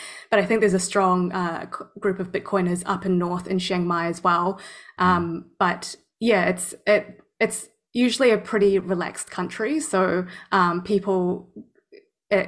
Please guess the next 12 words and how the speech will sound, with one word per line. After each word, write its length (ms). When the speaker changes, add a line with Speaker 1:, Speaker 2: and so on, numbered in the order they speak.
Speaker 1:
go 220
there 260
and, 240
and 120
just 180
kind 200
of, 380
um, 500
there's 280
not 200
that 140
much 280